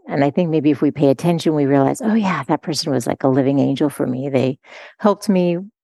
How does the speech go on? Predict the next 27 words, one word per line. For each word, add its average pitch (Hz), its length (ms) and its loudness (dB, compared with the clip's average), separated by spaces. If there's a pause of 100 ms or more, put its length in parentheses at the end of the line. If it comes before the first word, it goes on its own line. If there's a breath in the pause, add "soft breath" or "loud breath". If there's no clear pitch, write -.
(120)
realize 151 500 0
a 170 60 0
health 220 320 0
issue, 208 800 4
or 135 600 2 (400 loud breath)
they 156 120 2
helped 147 420 0
me 143 380 0
navigate, 135 680 0 (240)
you 170 140 -4
know, 135 280 2
a 147 40 -4
hard 147 360 0 (280)
time, 226 420 2
a 185 80 0
breakup 214 580 0
or 185 80 -2
something, 151 600 -2
that 175 120 -2
they - 100 2
came 214 280 0
in 202 120 2
just 254 260 0
at 262 100 2
the 247 100 0
right 220 200 2
time." 170 440 -4